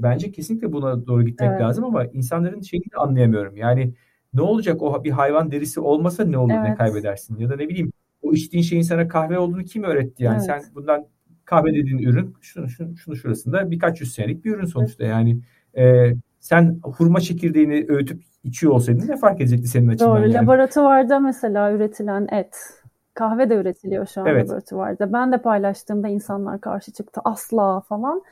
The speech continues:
Speaker 2: Diyorum, "Neden?"
Speaker 1: Evet.
Speaker 2: E, gene-,
Speaker 1: Evet.
Speaker 2: genetiğiyle oynanmış diyorlar mesela. Aslında bu yani
Speaker 1: Hı.
Speaker 2: bir kere biz bunun uzmanı değiliz. Daha koca koca kelli felli
Speaker 1: Hı.
Speaker 2: insanlar bunun adını koymaya çalışıyorlar. Yasalar geçirmeye çalışıyorlar.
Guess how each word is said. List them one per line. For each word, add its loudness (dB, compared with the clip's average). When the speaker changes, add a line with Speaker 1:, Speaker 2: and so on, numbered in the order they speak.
Speaker 2:
Diyorum, 4
"Neden?" 4
Speaker 1:
Evet. -2
Speaker 2:
E, -2
gene-, 0
Speaker 1:
Evet. 2
Speaker 2:
genetiğiyle 4
oynanmış -2
diyorlar -10
mesela. -8
Aslında -2
bu -2
yani 4
Speaker 1:
Hı. -4
Speaker 2:
bir -10
kere -4
biz -6
bunun 0
uzmanı 0
değiliz. -4
Daha -6
koca -4
koca -4
kelli -4
felli 0
Speaker 1:
Hı. -6
Speaker 2:
insanlar -6
bunun -4
adını -6
koymaya -6
çalışıyorlar. -10
Yasalar -2
geçirmeye -10
çalışıyorlar. -6